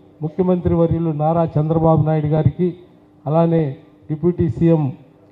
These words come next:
కూటమి ప్రభుత్వం కదా, జనసేన నాయకులు పవన్ కళ్యాణ్ గారికి, నారా లోకేష్ గారికి,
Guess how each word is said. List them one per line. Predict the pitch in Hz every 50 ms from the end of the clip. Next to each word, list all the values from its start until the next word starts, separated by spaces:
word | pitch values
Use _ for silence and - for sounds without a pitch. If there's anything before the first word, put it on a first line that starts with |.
| _
కూటమి | - 175 202 196 196 185 175
ప్రభుత్వం | - - 170 165 165 147 165 165 - 156 147 151
కదా, | 147 147 147 143 131 131
జనసేన | 143 151 165 151 - 180 175 170 170
నాయకులు | 156 151 151 156 156 147 - 151 151 143 135 120 - - - - _ _ -
పవన్ | 143 160 165 151
కళ్యాణ్ | 170 160 160 160 160 156 156
గారికి, | 147 156 151 147 147 - 175 170 170 165 - - - - _ _ _ _ 139
నారా | 139 156 160 160 160
లోకేష్ | 151 147 147 147 - 170 156 - - -
గారికి, | 151 151 147 - - 170 175 165 165